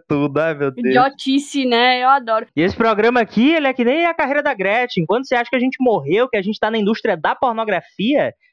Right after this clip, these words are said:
Speaker 1: a gente volta mais forte que nunca, traz feat com Katy Perry, faz harmonização facial. Uma loucura. É isso que somos.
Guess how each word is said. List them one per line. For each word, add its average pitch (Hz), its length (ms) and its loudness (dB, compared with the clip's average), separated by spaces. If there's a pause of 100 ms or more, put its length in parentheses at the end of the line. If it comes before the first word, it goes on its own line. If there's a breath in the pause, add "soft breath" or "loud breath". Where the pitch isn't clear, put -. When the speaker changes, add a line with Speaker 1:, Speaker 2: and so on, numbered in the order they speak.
Speaker 1:
a 156 60 -2
gente 233 220 -2
volta 233 260 -2
mais 262 160 -4
forte 254 260 -4
que 294 100 -2
nunca, 214 300 0
traz 196 220 -4
feat - 240 -8
com 208 80 -6
Katy 208 300 -6
Perry, 180 260 -2
faz 214 300 -6
harmonização 196 500 -4
facial. 175 480 -4 (300 soft breath)
Uma 254 100 0
loucura. 139 420 0 (240 loud breath)
É 185 80 -2
isso 214 140 -4
que 247 80 2
somos. 123 560 -4